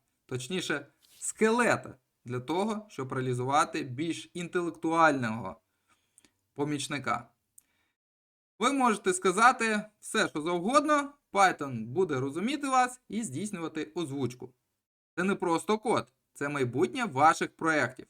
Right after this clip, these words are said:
таких як голосові асистенти, голосові чат-боти,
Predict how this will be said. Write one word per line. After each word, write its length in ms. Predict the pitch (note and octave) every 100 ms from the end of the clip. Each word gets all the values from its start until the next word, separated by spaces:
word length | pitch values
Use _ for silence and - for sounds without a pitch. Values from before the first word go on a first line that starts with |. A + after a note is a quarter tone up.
| _
таких 400 | - A#2 D3+ B2
як 360 | A#2+ G#2+ - _ _ _ _ _ -
голосові 380 | D#3 D#3 G3+ B3
асистенти, 960 | E3 B2+ - D#3 D#3 C#3+ C#3 C3 - _ _ _ _ _
голосові 460 | B2+ D#3+ D#3+ G3+ B3
чат-боти, 840 | F#3+ C#3 B2+ D3+ E3 D#3+ C#3+ C3